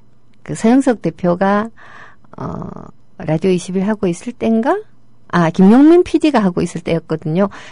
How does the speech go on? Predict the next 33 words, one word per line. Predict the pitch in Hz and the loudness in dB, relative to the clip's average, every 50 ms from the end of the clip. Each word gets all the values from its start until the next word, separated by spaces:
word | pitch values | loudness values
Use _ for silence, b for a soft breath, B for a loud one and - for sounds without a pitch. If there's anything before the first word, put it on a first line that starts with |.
| B - | B -6
예, | 165 | -6
그때 | 170 - 240 - - - 254 240 | -4 -4 -6 -6 0 0 0 2
당시에 | 208 185 156 156 160 - - - 180 170 165 165 156 | 2 0 -2 -2 -4 -6 -4 -2 0 2 2 2 0
진행자로 | - - 160 156 160 185 180 175 170 175 175 | -2 -2 -2 0 0 0 0 -2 -2 -2 -2
왔다가 | 160 135 135 - - 156 160 160 156 165 | -2 -2 -4 -4 -4 -2 -2 0 -2 -2
잠시 | 147 143 151 160 - 247 | -2 -4 -4 -2 -2 -2
그만두고 | 214 202 170 160 165 165 175 170 165 160 | -2 -2 -2 0 -2 -4 -4 -2 -2 -4
있다가 | 151 - - - 147 147 147 170 202 240 269 262 B B B B B B B | -4 -4 -6 -6 -6 -4 -2 -2 0 0 0 -2 B B B B B B B
제가, | - 147 147 165 160 - - B B B B B B B B B | -4 -2 0 0 -2 -2 -4 B B B B B B B B B
어, | 143 143 | -8 -6
촛불 | - - 202 233 220 202 | -4 -4 0 2 2 2
방송 | 185 160 151 160 151 151 | 4 2 2 0 -2 -2
때문에 | - 131 139 143 143 143 139 | -2 -2 -2 -2 0 -2 -2
긴급하게 | 139 - - 190 170 185 160 - 156 139 143 139 | -2 2 2 2 2 2 -2 -4 -6 -6 -6 -6
다시 | - 160 175 175 - - 156 | -2 -2 -2 -2 -2 -4 -4
오시라고 | - 156 156 - 180 160 143 143 151 | -4 -4 -4 -4 -4 -4 -4 -4 -4
했던 | 165 175 - - 160 156 | -4 -4 -4 -4 -4 -2
것 | 147 | -4
같기도 | 143 - 143 - - - 202 190 180 170 170 | -4 -6 -10 -12 -6 -6 -4 0 0 2 2
하고, | 170 160 160 151 - 147 B B B B B B - | 2 0 -2 -2 -4 -4 B B B B B B -2
지금은 | - 226 247 285 262 | 0 2 4 4 4
잘 | - 180 151 147 | 4 2 -2 -2
기억이 | - - 170 202 196 180 | 0 0 0 2 2 0
안 | 147 139 139 | 0 0 0
나요. | 139 139 139 139 - | 0 0 -2 -2 -2
오래돼가지고. | - 170 170 160 - 147 139 143 131 131 - - - - 131 127 - - b b b b b | -2 -2 -2 -2 -2 -4 -4 -4 -6 -8 -8 -14 -12 -8 -8 -8 -8 -10 b b b b b
제 | - 208 | 2 4
나이 | 233 247 208 185 - | 6 6 6 4 2
정도 | - 139 139 147 151 | 2 -2 0 0 0
되면 | 160 - 180 147 | 2 4 2 2
잘 | - - - 139 | 2 -2 -8 -8
기억 | - - 196 196 | -4 0 2 2
못하거든요. | 185 143 131 - - 185 185 170 - 151 151 180 | 2 0 -2 -2 -2 -2 -2 -2 -4 -2 -2 -2